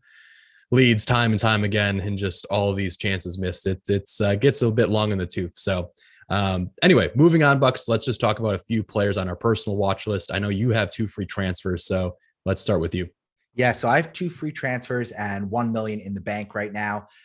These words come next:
Speaker 2: And I think that this is just a vindication of rolling my transfer in a otherwise low-scoring blank game week. Uh, and the timing couldn't be better because I have numerous players in my side right now who have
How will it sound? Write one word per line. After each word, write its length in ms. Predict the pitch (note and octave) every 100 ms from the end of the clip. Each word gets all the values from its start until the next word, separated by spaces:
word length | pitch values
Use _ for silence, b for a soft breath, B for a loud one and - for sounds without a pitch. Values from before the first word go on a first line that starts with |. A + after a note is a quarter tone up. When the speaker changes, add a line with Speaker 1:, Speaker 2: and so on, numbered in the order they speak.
| _
Speaker 2:
And 260 | F#2+ G2 F#2+
I 60 |
think 240 | A2 E3+ D#3+
that 220 | C3+ A#2
this 220 | G#3 G3+
is 100 | B2+
just 300 | - A#2+ -
a 80 | A2+
vindication 640 | G#2 A2 G#2+ A2+ G#2 -
of 140 | G2 F2+
rolling 300 | G2 G#2+ A2
my 140 | A2
transfer 540 | A2+ A2+ A#2 - A#2+ A2+
in 260 | G#2+ G2+
a 200 | G2 G2 -
otherwise 520 | G2+ A2 G2+ G2 F#2+
low-scoring 720 | G#2 G#2 G#2 - G#2+ G2+ G2+
blank 400 | F#2+ F2+ F#2+ F#2+
game 260 | A#2+ C3+ D3
week. 260 | D#3 D#3 _ B B B -
Uh, 260 | G2+ G2+ G2 _ A2+
and 320 | A2+ A2+ G#2
the 60 |
timing 420 | A2 - C#3 E3+ -
couldn't 240 | D3+ C3+
be 80 | B2
better 260 | A#2 A2+
because 280 | F2+ F#2 G2
I 100 | G#2
have 120 | G#2+
numerous 420 | G#2 A#2 A#2 A2+ -
players 460 | - A2 G#2+ G#2 - -
in 180 | C3
my 140 | B2+ A2
side 420 | - A2 G#2 G2+
right 180 | F#2+ G2
now 200 | G2 F#2+
who 140 | -
have 260 | F#2+ F#2